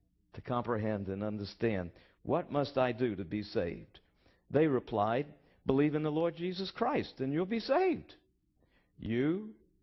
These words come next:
and your household." And so that night, what time was it?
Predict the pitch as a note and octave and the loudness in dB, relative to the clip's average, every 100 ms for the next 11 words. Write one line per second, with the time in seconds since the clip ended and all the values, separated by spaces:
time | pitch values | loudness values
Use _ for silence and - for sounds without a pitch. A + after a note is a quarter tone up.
0 | _ _ _ _ _ - D#3+ G3 A3 G3 | _ _ _ _ _ 2 4 2 2 2
1 | G#3+ G#3 G3+ F#3 F#3 A2+ F2+ D2 - _ | 2 0 -4 -6 -4 -2 -2 -6 -16 _
2 | _ _ _ _ _ _ _ _ _ _ | _ _ _ _ _ _ _ _ _ _
3 | _ _ - _ _ D3 C#3+ E3 D3 E3+ | _ _ -20 _ _ -2 2 4 6 4
4 | G3 G3+ A3 E3+ B2+ - - _ _ _ | 4 0 2 2 0 -4 -20 _ _ _
5 | _ A2+ A2 E3+ G#3 A3 B3+ G4+ | _ -2 2 2 4 4 2 0